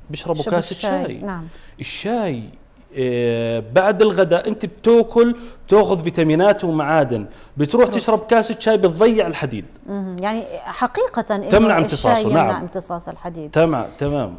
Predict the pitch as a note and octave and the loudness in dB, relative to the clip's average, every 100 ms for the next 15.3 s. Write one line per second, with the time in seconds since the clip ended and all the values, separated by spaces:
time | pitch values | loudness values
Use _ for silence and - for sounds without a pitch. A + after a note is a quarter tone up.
0 | - - F#3+ - B2+ G#2+ G#3 A3 - B3 | -18 -16 -14 -6 -4 -2 -4 -6 -6 -6
1 | A3 A3 B3+ E4+ F#4+ A#3 C4+ G#3+ G3 A#3+ | -6 -4 -4 -4 -4 -2 -2 -2 -4 -4
2 | G#3+ A3+ G#3+ G3+ - C4+ B3+ G3+ G3+ G3 | -4 -6 -8 -8 -6 -2 -2 -2 -4 -4
3 | A3+ G#3+ F#3+ F3+ F3+ G#3 - G3 - F#3+ | -6 -6 -8 -8 -8 -8 -8 -10 -8 -8
4 | G3 F3 F#3+ F#3+ F3 E3 - - - - | -8 -8 -8 -8 -8 -10 -14 -16 -16 -16
5 | G1+ G1+ G1+ - G#3+ G3+ G3 F3+ E3+ F3+ | -16 -18 -20 -16 -12 -8 -6 -6 -6 -6
6 | F3 E3 D#3+ E3+ F3+ F#3 - E3 E3 - | -8 -10 -12 -12 -10 -10 -10 -14 -14 -14
7 | E3 - - - - G#3+ A3+ G#3 G#3 A3+ | -14 -14 -20 -20 -8 -6 -2 -4 -2 -4
8 | A3+ G3+ E3+ F#3 G#3 F3 F#3 F#3+ F#3 F3+ | -2 -6 -6 -6 -4 -6 -6 -8 -8 -10
9 | F3+ G3+ A3+ - _ _ _ A2+ G2+ G#2 | -10 -12 -18 -20 _ _ _ -10 -8 -10
10 | G2 - - A2 G#2+ G#2 A2 A#2+ A2 - | -12 -16 -12 -10 -8 -10 -8 -6 -8 -4
11 | A#2+ - - A#2+ A#2 A#2+ - B2 A#2 A2 | -6 -6 -8 -8 -6 -8 -8 -10 -10 -10
12 | - F#3+ A2 G#2 - - - - A2+ A2 | -10 -8 -10 -12 -16 -20 -18 -8 -4 -2
13 | A2 A#2 A#2 B2+ B2 - B2 A#2+ D#3 A#2+ | -2 -2 0 -2 -4 -8 -4 -2 -2 -4
14 | A2+ G2+ G2 G#2 A2 A2+ A2 B2 A#2+ - | -8 -8 -8 -8 -6 -6 -2 -2 -2 -4
15 | B2+ D#3 D#3 | -2 -2 -2